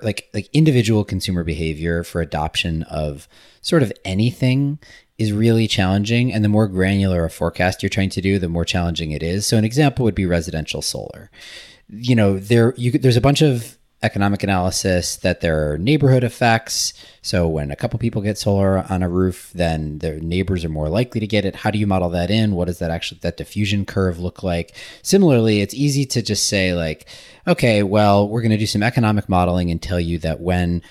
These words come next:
solar on a levelized cost basis becomes cheaper than grid power, then adoption is going to increase."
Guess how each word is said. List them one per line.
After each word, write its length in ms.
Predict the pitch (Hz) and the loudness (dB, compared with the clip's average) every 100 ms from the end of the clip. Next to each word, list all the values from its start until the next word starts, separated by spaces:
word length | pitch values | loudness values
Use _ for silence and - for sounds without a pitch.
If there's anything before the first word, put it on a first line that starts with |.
| _ - | _ -8
solar 600 | - 131 131 127 120 117 | 0 4 6 6 6 4
on 140 | 101 | 2
a 60 | 87 | 0
levelized 440 | 107 104 101 101 | 0 2 2 0
cost 300 | - 92 - | 2 0 0
basis 320 | 90 87 90 - | -2 -2 -4 -8
becomes 360 | 104 85 80 | -6 -4 -4
cheaper 380 | - 135 120 113 | -4 -2 2 2
than 200 | 95 85 | 2 0
grid 260 | 104 107 92 | 2 0 0
power, 560 | - 87 87 82 82 - - _ 95 | -2 0 2 2 0 -4 -18 _ -2
then 500 | 98 90 87 85 - - | 0 2 0 -2 -6 -6
adoption 500 | 104 95 90 - 85 | 0 2 2 -2 -4
is 140 | 82 | -4
going 220 | - 85 | -4 -4
to 140 | - - | -4 -8
increase." 600 | 85 - 67 - - | -8 -8 -12 -12 -14